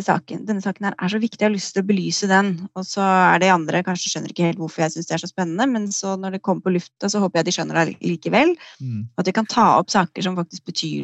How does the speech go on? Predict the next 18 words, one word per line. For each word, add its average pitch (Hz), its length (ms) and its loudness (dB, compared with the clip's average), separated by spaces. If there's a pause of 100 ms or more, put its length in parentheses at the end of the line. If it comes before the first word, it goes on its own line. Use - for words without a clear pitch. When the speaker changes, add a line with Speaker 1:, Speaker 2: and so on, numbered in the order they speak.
Speaker 1:
noe 185 80 -6
for 202 160 -4
folk, 320 80 -2
og 285 80 6
at 269 160 -8
vi 240 80 0
kan 247 160 0 (160)
engasjere, 214 840 2
at 247 100 -2
det, 240 140 4 (420)
de 208 160 -2
som 220 80 4
hører 202 240 4
på 185 160 0
eller 196 80 2
ser 139 240 2
på 190 160 -6
blir 185 240 2